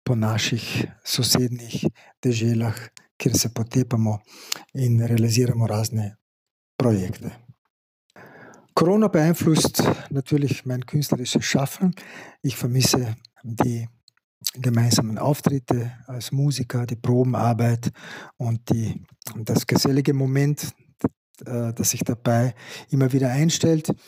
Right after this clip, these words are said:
Als Veranstalter beziehungsweise, äh, künstlerischer, äh, Mitarbeiter und Leiter des Kultur-,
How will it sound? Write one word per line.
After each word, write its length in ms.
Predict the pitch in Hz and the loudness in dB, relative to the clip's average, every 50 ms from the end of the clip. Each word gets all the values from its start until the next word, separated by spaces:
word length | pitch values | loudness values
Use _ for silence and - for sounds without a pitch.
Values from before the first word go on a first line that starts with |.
| - - - _ _ _ - - _ | -20 -20 -20 _ _ _ -16 -14 _
Als 280 | - 135 143 139 - - | -2 0 2 2 2 0
Veranstalter 760 | - 139 127 135 151 165 - - - 151 151 156 151 - 147 | 0 0 0 0 0 0 0 2 2 4 4 4 2 0 -2
beziehungsweise, 800 | - 131 120 - 147 143 131 117 120 120 120 113 120 120 120 113 110 - - | -2 -4 -4 -4 -4 -4 -2 -2 -2 -2 0 0 0 0 0 0 -2 -4 -8
äh, 640 | - 123 123 120 120 117 117 117 113 107 113 - _ - _ _ - | -6 -2 0 0 2 2 0 0 -2 -4 -6 -12 _ -20 _ _ -2
künstlerischer, 760 | - 147 135 - - 139 123 127 120 - - 127 123 113 - - - - - - - - _ _ | 0 0 0 2 0 0 0 0 -2 0 0 0 -2 -2 -4 -10 -16 -18 -18 -20 -20 -20 _ _
äh, 180 | 143 127 123 120 | -2 0 0 2
Mitarbeiter 680 | 123 139 143 139 - - 127 123 131 127 127 - - 120 | 4 2 2 2 2 0 0 2 2 2 2 2 0 0
und 160 | 117 113 - | 0 0 0
Leiter 340 | 113 113 120 131 - 139 117 | 2 2 2 2 2 0 0
des 240 | 117 110 - - _ | 0 -2 -4 -4 _
Kultur-, 520 | - 127 - - 151 151 151 143 139 | -4 -4 0 2 4 4 4 2 -2